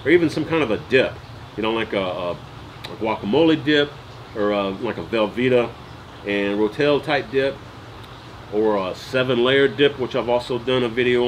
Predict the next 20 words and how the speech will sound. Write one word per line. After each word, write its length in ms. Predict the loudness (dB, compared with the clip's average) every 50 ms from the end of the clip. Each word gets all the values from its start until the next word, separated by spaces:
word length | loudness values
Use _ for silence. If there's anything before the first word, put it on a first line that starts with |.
| 2 2 0
on 180 | 0 -2 -6
several 420 | -10 -12 -4 0 0 0 2 0 0
years 240 | 0 0 0 0
ago, 380 | -2 -2 0 2 2 2 2 2
which 240 | 0 -2 -6 -8 -12
turned 220 | -8 -4 -4 -2 -2
out 160 | -2 -4 -4 -6
excellent. 440 | -8 -8 -8 -6 -6 -6 -6 -6 -8 -10 -14 -16 -16 -16 -16 -16 -16 -16 -16 -16 -16 -16 -16 -16 -16 -12 -4
All 160 | 2 2 4
those 180 | 6 6 4 4
are 60 | 0
fantastic, 580 | -2 -2 -2 -2 0 0 -2 -2 -2 -4 -10 -10
man. 180 | -8 -8 -8 -10 -12 -16 -16 -16 -16 -18 -18 -18 -18 -16 -16 -16 -16 -16 -16 -16 -16 -16 -16 -16 -16 -16 -16 -16 -18 -18 -18 -18 -18 -18 -18 -18 -16 -16 -16 -16 -16 -16 -16 -16 -16 -16 -18 -14 -6
Appreciate 400 | 0 0 2 4 6 4 4 4
the 80 | 0 0
question 420 | 4 6 6 6 6 2 -2 0
there, 220 | 0 2 2 2
Ashley. 320 | 0 0 -2 -4 -4 -4 -2
Let's 180 | -2 -2 -2
see. 280 | -2 -2 0 0 0 0